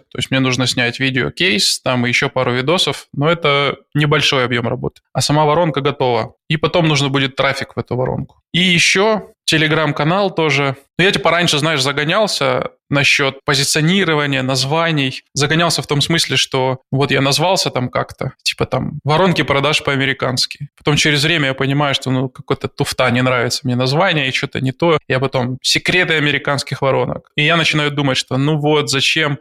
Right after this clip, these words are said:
теперь люди запутаются. А щас я, короче, как-то попроще к этому, потому что какие люди? Ну, камон, какие люди? Сто человек, которые там подписаны.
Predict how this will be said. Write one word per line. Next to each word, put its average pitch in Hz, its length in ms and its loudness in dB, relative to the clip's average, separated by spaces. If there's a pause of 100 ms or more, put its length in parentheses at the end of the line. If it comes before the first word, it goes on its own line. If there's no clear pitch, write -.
(100)
теперь 147 300 0
люди 147 240 2
запутаются. 139 720 0
А 135 40 0
щас 214 200 0
я, 180 60 -2
короче, 135 600 0 (140)
как-то 139 240 -2
попроще - 460 -2
к - 40 -2
этому, 143 260 -2
потому 147 240 0
что - 160 -4
какие 190 320 -2
люди? 131 400 0
Ну, 127 120 -4
камон, 135 280 0
какие 151 260 -4
люди? 139 220 -2
Сто 139 180 -2
человек, 160 440 0
которые 117 300 -2
там 123 160 -4
подписаны. - 500 -6